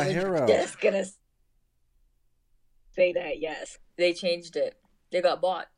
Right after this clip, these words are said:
Speaker 2: They got bought by a, I hate saying this, but a white-owned company now. It's not, it's no longer black-owned,
Speaker 1: Right.
Speaker 2: made for black people. They're, they're making their products to appeal to a broader,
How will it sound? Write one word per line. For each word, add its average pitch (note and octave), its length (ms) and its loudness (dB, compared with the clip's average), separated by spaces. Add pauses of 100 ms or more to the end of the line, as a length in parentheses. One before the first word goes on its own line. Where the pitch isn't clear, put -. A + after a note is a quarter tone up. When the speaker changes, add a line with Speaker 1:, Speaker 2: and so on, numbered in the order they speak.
(420)
Speaker 2:
They C#3+ 160 -6
got D3 220 -4
bought C#3+ 240 -2
by C3 320 -2
a, B2+ 300 0 (260)
I A#2 80 -4
hate C#3+ 220 -2
saying D3 220 -6
this, C#3+ 100 -4
but B2+ 160 -4
a A2+ 40 0
white-owned B2 560 -2
company A2 400 -6
now. F#2 340 -8
It's F#2 120 -10
not, A2+ 180 -6
it's A2 100 -6
no A#2 120 -6
longer A2+ 240 -6
black-owned, G#2 640 -6
Speaker 1:
Right. G2+ 80 -8
Speaker 2:
made F#2+ 60 -10
for G2 80 -14
black F#2+ 200 -10
people. F#2+ 180 -12
They're, G#2+ 200 -6
they're A#2 180 -4
making B2 500 -8
their A2+ 140 -6
products A2 520 -6
to A2 200 -8
appeal A#2 380 -6
to A2 180 -10
a G2 140 -6
broader, G2+ 640 -6